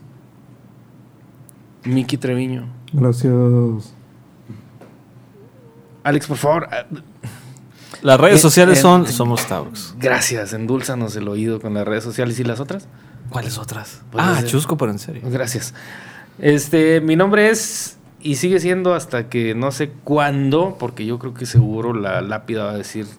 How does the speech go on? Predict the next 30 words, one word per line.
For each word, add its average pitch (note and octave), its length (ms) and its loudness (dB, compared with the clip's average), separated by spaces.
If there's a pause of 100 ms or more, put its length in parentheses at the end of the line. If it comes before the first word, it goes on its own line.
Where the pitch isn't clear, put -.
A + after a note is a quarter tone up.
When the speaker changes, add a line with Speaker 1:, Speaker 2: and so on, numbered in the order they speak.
(420)
Speaker 1:
Eduardo G#2 380 -4
Borges, A#2+ 420 -6 (460)
pero F#3 340 6
vamos D#3+ 220 -2
a C3+ 40 -2
estar C3+ 220 0
aquí C3+ 280 -4
un C3 280 -4
rato B2+ 420 -4
más D#3+ 460 -2
hasta C#3 300 -8
que A#2 140 -14
se G#2+ 180 -8
acabe B2 400 -4
esta A2+ 320 -4
cosa A#2 360 -8
que G#2 60 -14
se G2+ 80 -12
llama G#2 200 -8 (160)
cuerpo. - 760 -4
Esto C#3+ 240 0
fue F#3 320 0 (400)
Chusco, F#3 300 2
pero E3+ 180 4
en D3+ 60 -2
serio, F#3 440 2
y E3+ 180 0
la D#3 200 2
neta F#3 560 -4
salió A#2+ 580 -4